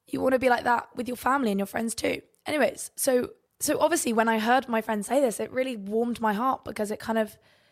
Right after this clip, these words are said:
reminded me that, oh shit, I am doing this for people in my real life too, and my friends. Because sometimes,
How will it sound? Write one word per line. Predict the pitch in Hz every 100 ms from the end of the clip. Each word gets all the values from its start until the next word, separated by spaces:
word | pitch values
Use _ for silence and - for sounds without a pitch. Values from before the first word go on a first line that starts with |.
| _ _ _
reminded | 247 247 240 247 226
me | 240 240
that, | 233 - 330
oh |
shit, | 302 - 359 240 - -
I | - -
am | - - 285 294 277 220
doing | 214 196
this | 196 175
for | 190
people | 190 190
in | 185
my | 180
real | 185 185
life | 180 170
too, | - - 113 _ _ -
and | 214
my | 196
friends. | - 90 - - - - _ _ _ _ _ -
Because | 254 262 233 -
sometimes, | - 285 311 302 -